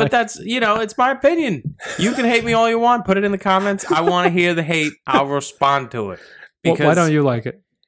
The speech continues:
Speaker 2: I don't, it's just a timepiece. It's a time capsule.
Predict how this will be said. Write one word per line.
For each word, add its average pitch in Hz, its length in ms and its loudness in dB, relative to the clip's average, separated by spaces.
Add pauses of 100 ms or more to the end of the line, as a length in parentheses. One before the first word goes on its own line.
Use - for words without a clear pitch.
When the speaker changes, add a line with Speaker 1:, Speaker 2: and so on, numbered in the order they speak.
(520)
Speaker 2:
I 220 140 -2
don't, 277 260 -2 (260)
it's - 200 -4
just 202 220 -2
a 185 40 0
timepiece. 175 680 -4
It's - 160 -8
a - 60 -6
time 156 300 -4
capsule. 143 520 -8